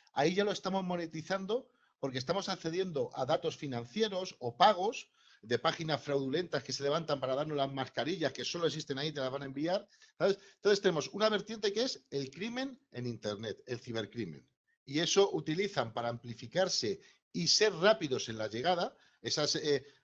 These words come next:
en el pasado era la televisión lo que llegaba, más en el pasado era la radio lo que llegaba, ahora son las redes sociales lo que llega a la gente, ¿no? Eh, eso ha sido.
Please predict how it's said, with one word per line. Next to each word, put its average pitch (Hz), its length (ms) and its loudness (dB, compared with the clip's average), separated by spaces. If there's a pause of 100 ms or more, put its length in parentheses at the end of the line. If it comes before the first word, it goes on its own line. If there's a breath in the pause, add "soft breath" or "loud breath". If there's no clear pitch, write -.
en 131 180 0
el 127 120 -2
pasado 175 400 2
era 175 140 6
la 160 140 4
televisión 151 420 -2
lo 160 100 -2
que 160 100 -2
llegaba, 190 460 4
más 160 300 -2
en 160 60 -4
el 156 100 -4
pasado 156 380 0
era 151 100 4
la 139 140 6
radio 165 320 4
lo 135 80 2
que 151 80 -2
llegaba, 170 260 2
ahora 151 220 2
son 165 140 -6
las 156 80 -2
redes 165 180 -4
sociales 165 340 -2
lo 185 100 -2
que 127 100 -2
llega 127 160 -4
a 123 40 0
la 107 100 -4
gente, - 400 -16 (320)
¿no? - 320 -4 (100)
Eh, 113 220 -2
eso 127 140 -4
ha 135 60 -2
sido. 101 240 -6